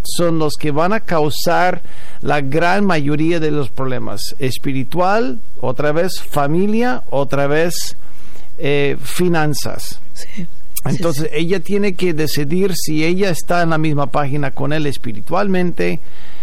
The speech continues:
Speaker 1: eh, f-, familiarmente y financieramente. Y si piensa y ella siente la convicción que Dios está en esto, pues, en realidad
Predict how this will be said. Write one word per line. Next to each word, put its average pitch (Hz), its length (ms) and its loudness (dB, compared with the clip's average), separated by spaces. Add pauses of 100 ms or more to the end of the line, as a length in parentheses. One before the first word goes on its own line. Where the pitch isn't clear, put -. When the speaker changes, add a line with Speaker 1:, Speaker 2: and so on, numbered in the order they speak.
(260)
Speaker 1:
eh, 143 420 0
f-, 123 200 -2
familiarmente 151 1120 0
y 135 200 0
financieramente. 131 1000 0 (420)
Y 160 180 0
si 180 600 0 (300)
piensa 208 840 0
y 151 200 0
ella 185 240 0
siente 214 480 0
la 170 140 0
convicción 143 800 0 (880)
que 151 320 0
Dios 170 440 0
está 160 580 0
en 139 200 0
esto, 143 600 0
pues, - 560 0 (460)
en 190 200 2
realidad 233 600 0